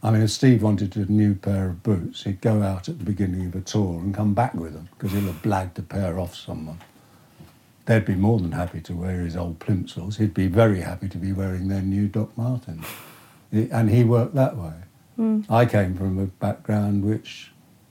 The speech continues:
Speaker 1: taught me that I had a right to everything I wanted. A right, not a, really a choice, 'cause that's what public schools do to people, or they try to do.
Speaker 2: Mm.
Speaker 1: And so, yeah, so it was a profound, it,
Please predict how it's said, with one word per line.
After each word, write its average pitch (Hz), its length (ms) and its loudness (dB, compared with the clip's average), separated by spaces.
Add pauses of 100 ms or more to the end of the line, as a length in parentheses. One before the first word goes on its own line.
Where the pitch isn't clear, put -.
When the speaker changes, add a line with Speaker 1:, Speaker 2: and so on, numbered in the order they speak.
(240)
Speaker 1:
taught 120 320 6
me 101 220 0
that 101 180 0
I 107 220 0
had 95 200 -4
a 98 60 -2
right 104 320 -2
to - 200 -6
everything 104 520 2
I 104 100 0
wanted. 107 460 -2 (640)
A 110 100 2
right, 113 460 4
not 110 260 -2
a, 98 200 -2 (260)
really 92 240 -4
a 92 80 -6
choice, 90 520 -2 (260)
'cause 107 160 0
that's 113 220 0
what 113 160 0
public 135 340 4
schools 87 480 -10
do 85 200 -4
to - 120 -16
people, 87 420 -10 (640)
or 92 180 -4
they 87 120 -6
try 95 260 -4
to 90 140 -14
do. 90 200 -14 (160)
Speaker 2:
Mm. 98 260 2 (580)
Speaker 1:
And 113 200 2
so, 117 520 4 (640)
yeah, 139 300 10
so 131 200 6
it 127 100 6
was 120 120 4
a 123 60 4
profound, 120 960 6
it, - 340 0